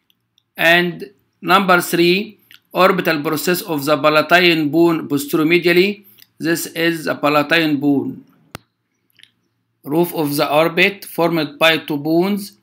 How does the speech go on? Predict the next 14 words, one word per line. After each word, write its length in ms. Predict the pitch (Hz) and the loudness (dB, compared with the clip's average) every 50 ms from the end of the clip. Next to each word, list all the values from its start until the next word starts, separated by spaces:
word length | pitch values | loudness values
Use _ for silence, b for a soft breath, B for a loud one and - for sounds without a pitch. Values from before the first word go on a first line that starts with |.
| _ _ _ b b b b b _ _ - | _ _ _ b b b b b _ _ -4
Number 340 | 139 143 143 147 147 147 151 | 0 0 2 2 2 2 4
one, 260 | 165 170 175 175 - | 4 4 4 4 0
orbital 580 | - 175 180 180 170 165 - 156 143 135 131 139 - - 131 | -2 -2 -2 0 -2 -2 -2 -2 0 0 -2 -6 -10 -10 -6
plate 320 | 135 143 151 175 175 170 170 | -2 0 2 2 0 0 -2
of 140 | 151 139 | -6 -4
the 100 | 135 139 | -4 -4
frontal 480 | 135 - 165 165 170 151 143 147 143 143 | -2 2 2 2 2 2 0 -2 -2 -2
bone 220 | 143 156 175 - - | -2 -2 -4 -2 -2
in 140 | 147 143 139 | -2 -2 -2
front. 500 | - 143 143 151 170 190 202 - - _ _ _ b b b b b b b b _ _ | 0 0 2 2 2 2 0 -4 -10 _ _ _ b b b b b b b b _ _
This 280 | 143 139 143 151 147 - | -8 -6 -6 -4 -4 -6
is 220 | 160 156 151 143 | -6 -4 -2 -2
the 100 | 147 143 | -2 -4
orbital 600 | 151 160 165 165 156 143 139 147 135 131 131 135 | -2 -2 -2 -2 -2 -4 -4 -2 -2 -2 -4 -6